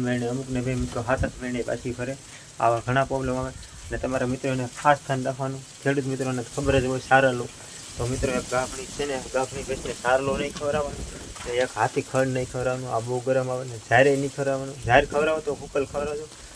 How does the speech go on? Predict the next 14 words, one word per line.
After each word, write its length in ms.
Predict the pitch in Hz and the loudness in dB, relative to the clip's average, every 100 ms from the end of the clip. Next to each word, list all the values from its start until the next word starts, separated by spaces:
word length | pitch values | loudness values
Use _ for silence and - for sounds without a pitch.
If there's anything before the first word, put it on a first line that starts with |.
| - 120 | -14 -8
ને 120 | 123 120 117 | -6 -6 -4
ફરતી 340 | - 147 160 | -6 -2 -2
ફરતી 260 | 147 - - | -2 -4 -6
નીરા 260 | 139 135 127 | 0 0 0
ખવડાવજો. 360 | 139 151 147 147 - | 0 0 0 -6 -6
તો 80 | 117 | -2
બસ 220 | 113 139 - | 2 2 0
મિત્રો 220 | - - 143 | -4 0 2
મારી 280 | 123 131 123 | 4 4 4
જેવી 220 | 135 127 | 2 2
તમને 220 | 135 131 | -2 0
YouTube-માં 440 | 123 135 135 127 120 | -2 -4 -4 -4 -2
કોઈ 180 | 127 123 | 2 2
આવી 260 | 120 110 | 2 -2